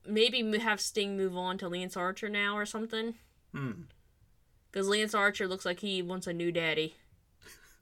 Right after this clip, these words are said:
Speaker 1: Um, but yeah, that was a show.
Speaker 2: That was a show. Um, it was a really good show.
Speaker 1: Yeah.
Speaker 2: Like, honestly, you know, I, I wasn't super excited about this card initially.
Speaker 1: Mm-hmm.
Speaker 2: But A E W just has a way of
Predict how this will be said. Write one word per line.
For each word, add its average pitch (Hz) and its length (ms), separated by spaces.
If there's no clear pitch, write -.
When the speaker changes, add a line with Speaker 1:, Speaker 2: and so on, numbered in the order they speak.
Speaker 1:
Um, 185 520
but 190 160
yeah, 214 200
that 170 120
was 208 120
a 202 60
show. 233 280
Speaker 2:
That 117 120
was 123 80
a 135 40
show. 202 380
Um, 113 320
it 143 60
was 254 120
a 339 60
really 151 220
good 165 160
show. 190 380
Speaker 1:
Yeah. 160 240
Speaker 2:
Like, 139 300
honestly, 190 800
you 151 140
know, 123 360
I, 120 260
I - 20
wasn't 131 520
super 139 460
excited 127 440
about 123 220
this 123 160
card 127 300
initially. 185 580
Speaker 1:
Mm-hmm. 190 300
Speaker 2:
But 131 360
A 127 60
E 156 220
W 175 260
just 156 220
has 156 180
a 151 60
way 147 480
of 123 640